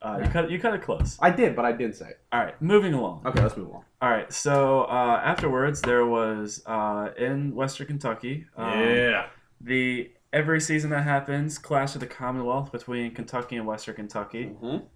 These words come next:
Speaker 1: Uh, don't know why I said an-, every season, said annual. Whatever.
Speaker 2: That's fine.
Speaker 1: Um, where Kentucky came out two to one on top, um, but from what I heard about this, uh, Western went up first.
Speaker 2: At half. They were up at
Speaker 1: At
Speaker 2: half.
Speaker 1: They were up at the half. Um,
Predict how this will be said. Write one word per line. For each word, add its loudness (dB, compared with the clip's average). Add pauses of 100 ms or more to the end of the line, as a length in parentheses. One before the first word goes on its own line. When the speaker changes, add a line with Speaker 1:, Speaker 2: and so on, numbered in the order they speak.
(160)
Speaker 1:
Uh, -2
don't -4
know -4
why -6
I -6
said -6
an-, -6
every -14
season, -16
said -14
annual. -16
Whatever. -10 (100)
Speaker 2:
That's -12
fine. -2 (140)
Speaker 1:
Um, 0 (200)
where 4
Kentucky -2
came -2
out -4
two -2
to 0
one -2
on -4
top, -8
um, -4
but -4 (120)
from -10
what -4
I -2
heard -6
about -10
this, -8
uh, -4
Western -6
went -6
up -8
first. -6 (460)
Speaker 2:
At -12
half. -4
They -2
were 2
up 2
at 0
Speaker 1:
At 0
Speaker 2:
half. -12
Speaker 1:
They 2
were 4
up 0
at -2
the -4
half. -4
Um, -2